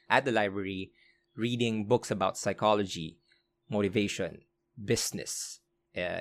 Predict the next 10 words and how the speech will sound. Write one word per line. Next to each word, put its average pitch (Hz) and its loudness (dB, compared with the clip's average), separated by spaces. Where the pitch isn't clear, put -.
in-, 82 -12
investment, 110 -2
um, 87 -4
mindset, 117 0
all 123 8
of 113 0
those 117 4
stuff. 113 2
And 101 -6
I 104 -2